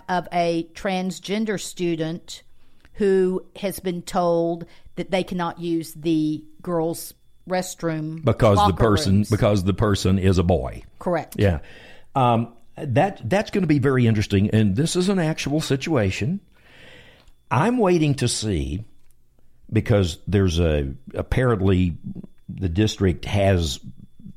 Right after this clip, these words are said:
Speaker 2: pretty much airtight rules and regulations and, and practices that the district, uh,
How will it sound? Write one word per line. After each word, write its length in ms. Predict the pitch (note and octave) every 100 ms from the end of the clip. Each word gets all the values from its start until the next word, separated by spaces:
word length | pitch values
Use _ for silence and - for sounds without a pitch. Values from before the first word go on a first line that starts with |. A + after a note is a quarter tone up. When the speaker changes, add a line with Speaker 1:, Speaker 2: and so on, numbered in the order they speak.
| -
Speaker 2:
pretty 200 | - E3+
much 260 | F#3+ A#2+ - -
airtight 640 | A2 B2 - C3+ A#2+ G2
rules 400 | F2+ A2+ A#2 G#2+
and 120 | F#2+
regulations 880 | F2+ G#2 G2 F#2 G2+ G2+ G2+ G2 F2+
and, 240 | E2 D#2 D2+
and 240 | F2+ D#2
practices 760 | - B2+ G#2 - F#2+ - F#2 E2+
that 160 | F2+ -
the 60 |
district, 540 | E2 G2+ - F2+ D#2+ -
uh, 240 | E2+ D#2+